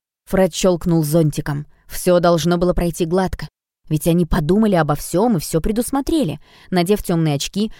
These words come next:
Немо сунул ножик в толстый слой чёрного сургуча, которым, как всегда, были запечатаны края крышки, и осторожно пошевелил лезвием.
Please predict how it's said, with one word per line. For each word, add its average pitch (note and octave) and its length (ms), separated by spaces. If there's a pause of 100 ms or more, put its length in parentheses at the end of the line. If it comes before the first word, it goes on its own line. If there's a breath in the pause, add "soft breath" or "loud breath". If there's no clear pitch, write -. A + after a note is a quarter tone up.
Немо F#3+ 280
сунул E3+ 280
ножик G3 360
в - 80
толстый G#3 400
слой G3 260
чёрного G3 420
сургуча, E3+ 600 (340 loud breath)
которым, F#3 440
как F3+ 180
всегда, F3 500 (180 loud breath)
были F#3+ 240
запечатаны F3 600
края F3+ 280
крышки, F#3 520 (240)
и - 80
осторожно A3+ 600
пошевелил D3+ 600
лезвием. C#3 640